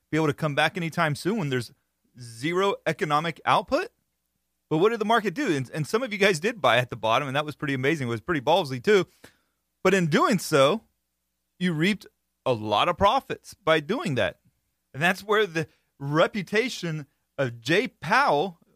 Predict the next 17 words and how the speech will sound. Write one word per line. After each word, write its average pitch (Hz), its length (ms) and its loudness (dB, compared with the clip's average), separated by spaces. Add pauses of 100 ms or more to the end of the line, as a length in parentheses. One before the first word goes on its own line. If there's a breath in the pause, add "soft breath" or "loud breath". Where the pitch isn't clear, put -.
(220)
also 175 260 -2
referred 175 420 -2
to 185 140 -4
as 139 140 -4
Jay 165 240 0
Daddy, 175 420 0
Jay 156 300 -4
Powell, 196 480 0 (680)
however 180 280 0
you 208 140 -2
refer 208 280 2
to 165 180 -4
him 147 100 -4
as, 139 300 0 (580)
grew 156 240 2
in 127 100 -2
stature 202 720 0